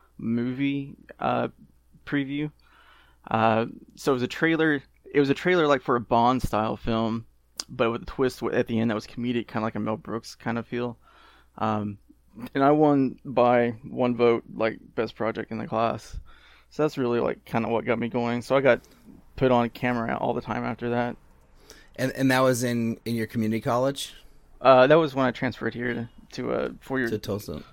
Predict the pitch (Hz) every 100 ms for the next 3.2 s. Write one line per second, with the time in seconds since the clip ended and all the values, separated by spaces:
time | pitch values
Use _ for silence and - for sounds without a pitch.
0 | - - 110 101 - - - - - -
1 | - - 131 139 156 151 143 131 - -
2 | 127 127 131 127 123 113 - 185 165 160
3 | 143